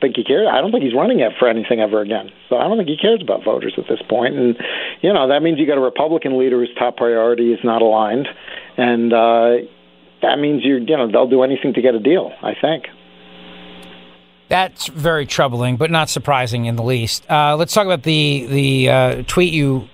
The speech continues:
Speaker 2: retweeted earlier today from Blake Allen. "An entire government subsidy program that funds the heckler's veto to make our economy worse.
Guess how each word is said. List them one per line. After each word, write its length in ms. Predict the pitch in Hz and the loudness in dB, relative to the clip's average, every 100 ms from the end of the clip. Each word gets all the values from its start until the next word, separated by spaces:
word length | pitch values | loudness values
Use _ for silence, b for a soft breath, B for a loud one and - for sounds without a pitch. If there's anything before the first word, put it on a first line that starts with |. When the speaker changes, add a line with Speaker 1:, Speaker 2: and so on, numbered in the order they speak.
| 147 | -2
Speaker 2:
retweeted 580 | 151 - 165 147 135 | -2 0 0 2 2
earlier 420 | 123 143 143 135 127 | 2 2 4 2 0
today 560 | - 123 139 127 123 | -4 0 2 4 2
from 480 | 113 - 120 117 110 - _ _ _ | 0 0 0 0 -4 -8 _ _ _
Blake 380 | 135 147 170 165 | -6 -2 -2 -2
Allen. 580 | - 147 135 120 107 120 | -2 -2 -2 -6 -8 -10
"An 140 | - 139 | -6 -4
entire 460 | 139 - 202 214 | -4 0 0 0
government 420 | 208 190 170 165 151 | 0 -2 -2 -4 -2
subsidy 420 | 170 147 - 156 | 0 0 -2 -2
program 520 | - 147 127 131 123 | 2 2 2 0 0
that 120 | 123 | -2
funds 440 | - 156 156 160 123 | -2 0 0 -2 -4
the 120 | 135 | -2
heckler's 520 | - 180 180 160 117 | -2 -2 0 -2 -2
veto 440 | 120 156 139 143 | 0 0 2 2
to 80 | 123 | 2
make 240 | 123 135 143 | 2 0 2
our 120 | 123 | 0
economy 480 | - 156 139 127 113 | 0 0 0 0 0
worse. 440 | 123 117 110 - | 2 2 0 -4